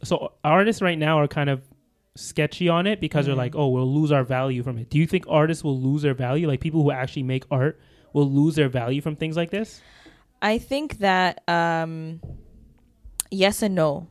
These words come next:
Speaker 1: Mm-hmm.
Speaker 2: No, because it's sort of like you could have,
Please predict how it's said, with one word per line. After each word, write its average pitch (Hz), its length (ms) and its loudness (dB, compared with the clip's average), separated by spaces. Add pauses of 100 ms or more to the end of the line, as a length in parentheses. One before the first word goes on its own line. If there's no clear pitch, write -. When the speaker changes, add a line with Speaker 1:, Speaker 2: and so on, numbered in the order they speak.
Speaker 1:
Mm-hmm. 139 440 -8
Speaker 2:
No, 196 220 6
because 214 520 0
it's - 180 -8
sort 196 200 -2
of 202 120 -4
like 175 440 -12 (680)
you 180 140 -10
could 214 120 -8
have, 185 320 -2